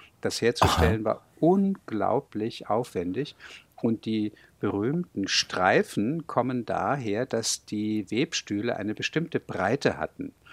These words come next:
Speaker 1: Und deswegen hat man eben einen Streifen dieses Segels in der Breite eines solchen Webstuhls gehabt und daneben kam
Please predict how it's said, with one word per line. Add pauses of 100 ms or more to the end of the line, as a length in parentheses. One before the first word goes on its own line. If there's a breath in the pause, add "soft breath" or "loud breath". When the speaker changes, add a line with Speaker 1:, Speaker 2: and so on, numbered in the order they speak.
(340 loud breath)
Speaker 1:
Und
deswegen
hat
man
eben (280)
einen
Streifen
dieses
Segels
in
der
Breite
eines
solchen
Webstuhls
gehabt (300 loud breath)
und
daneben
kam